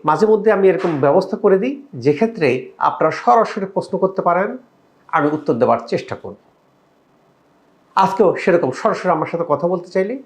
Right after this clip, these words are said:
এখানে প্রশ্ন রাখতে পারেন। আজকের বিষয়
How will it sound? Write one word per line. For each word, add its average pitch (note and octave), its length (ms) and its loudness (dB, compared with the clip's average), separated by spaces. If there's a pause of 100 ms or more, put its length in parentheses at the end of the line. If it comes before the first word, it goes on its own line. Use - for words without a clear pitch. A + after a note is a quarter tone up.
(160)
এখানে G#2+ 280 -4
প্রশ্ন - 360 -10 (180)
রাখতে - 260 -10
পারেন। - 240 -20 (1700)
আজকের F#3+ 400 0
বিষয় A#3+ 340 0